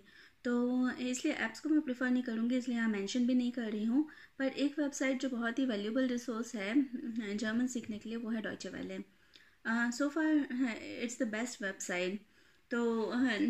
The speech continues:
इस वेबसाइट में आपको जो है वो स्लोली स्पोकन न्यूज़ भी मिलेगी और, अम, नेटिव स्पीकर आपको जर्मन सिखा रहे हैं। Deutsche Welle के जो है उसमें डिफरेंट लैंग्वेजेस हैं और, अम, कोई भी आप जैसे न्यूज़ वगैरह पढ़ते हो वहाँ पे,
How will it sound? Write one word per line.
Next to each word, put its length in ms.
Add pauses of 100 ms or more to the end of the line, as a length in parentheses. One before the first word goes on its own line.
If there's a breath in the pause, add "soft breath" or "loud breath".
(500)
इस 220
वेबसाइट 340
में 120
आपको 600
जो 200
है 200
वो 140
स्लोली 420
स्पोकन 380
न्यूज़ 280
भी 100
मिलेगी 540 (440 loud breath)
और, 440
अम, 340 (640)
नेटिव 340
स्पीकर 400
आपको 260
जर्मन 340
सिखा 400
रहे 120
हैं। 180
Deutsche 300
Welle 220
के 100
जो 120
है 280 (360 loud breath)
उसमें 340
डिफरेंट 320
लैंग्वेजेस 540
हैं 280
और, 340
अम, 480
कोई 220
भी 100
आप 180
जैसे 200
न्यूज़ 300
वगैरह 260
पढ़ते 340
हो 80
वहाँ 300
पे, 120